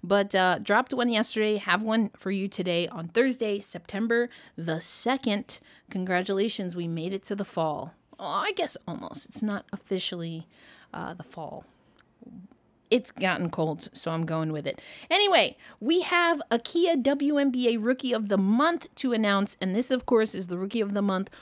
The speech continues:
for the month of August, and that is none other than New York Liberty rookie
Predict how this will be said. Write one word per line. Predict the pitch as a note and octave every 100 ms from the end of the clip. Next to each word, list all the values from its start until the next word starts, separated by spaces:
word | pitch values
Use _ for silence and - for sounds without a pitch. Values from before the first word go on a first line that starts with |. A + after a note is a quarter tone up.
| -
for | E4 G4+
the | G#4+
month | C#4 B3 B3 - _
of | - A3+ -
August, | F#3 F3 F3+ F3 E3+ -
and | F3 F3+
that | B3
is | C#4 G#3
none | G3+ C4+ -
other | G#3 F#3 F3+ - -
than | - F#3+ F3+ -
New | F#3 F3+ C4+
York | C#4+ C4+ -
Liberty | - E3+ F3+ B3+ D4+ B3+ G3+
rookie | F3+ E3+ E3+ D#3+ E3